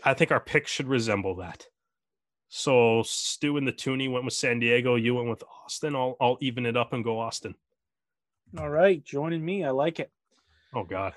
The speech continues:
Speaker 1: what, I've made a mistake.
Speaker 2: Seattle, <laughs> Seattle versus L A.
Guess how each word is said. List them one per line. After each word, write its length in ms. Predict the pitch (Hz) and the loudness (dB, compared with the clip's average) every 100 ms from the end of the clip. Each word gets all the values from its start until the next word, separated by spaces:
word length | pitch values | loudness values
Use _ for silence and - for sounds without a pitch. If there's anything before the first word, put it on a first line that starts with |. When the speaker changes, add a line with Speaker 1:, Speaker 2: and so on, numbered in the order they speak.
| - | -8
Speaker 1:
what, 200 | 110 87 | -6 -4
I've 120 | 101 | -2
made 160 | 101 95 | -2 -4
a 40 | |
mistake. 300 | 92 - 185 | -4 0 4
Speaker 2:
Seattle, 540 | 190 202 - - 185 | 8 8 6 0 -2
<laughs> 0 | |
Seattle 540 | 160 - 185 196 233 233 | -2 0 8 10 10 10
versus 360 | 226 208 214 | 6 6 2
L 240 | 185 190 175 | 2 4 4
A. 260 | 135 117 | 2 -4